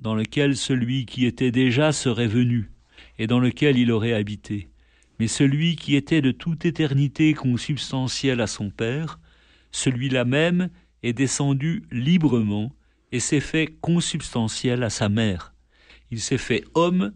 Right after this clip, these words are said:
lui qui est Dieu, il est devenu ce qu'il n'était pas, sans aucun changement de ce qu'il était.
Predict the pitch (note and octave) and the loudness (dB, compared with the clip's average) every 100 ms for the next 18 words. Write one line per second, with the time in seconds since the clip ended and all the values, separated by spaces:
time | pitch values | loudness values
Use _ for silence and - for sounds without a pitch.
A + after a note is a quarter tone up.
0 | - A2 A2+ C3 B2 - G#2 G#2 G2 B2 | -12 -8 -6 -6 -10 -8 -6 -4 0 2
1 | E3+ G#3 - _ _ _ - B2 A#2+ A2+ | 2 -2 -12 _ _ _ -8 0 0 2
2 | F3 D#3 D#3 D3+ D#3 B2+ - G#2 A2+ G#2 | 2 4 2 2 -2 -4 -8 -8 -6 -4
3 | A#2+ F#3+ D#3 D3 F#2+ G#2+ A#2 _ _ _ | -2 0 0 -2 -2 -4 -6 _ _ _
4 | _ - - A#2+ G#2+ D3 D#3+ E3+ E3 - | _ -14 -4 -4 0 -2 0 0 0 0
5 | B2+ A#2 F#2 G#2+ A#2 D#3 - A#2 A#2+ - | 2 2 2 0 0 -6 -16 -4 -4 -2
6 | C3 - E3 A#2+ G#2 - D#2+ | -4 -2 -2 0 -2 -4 -8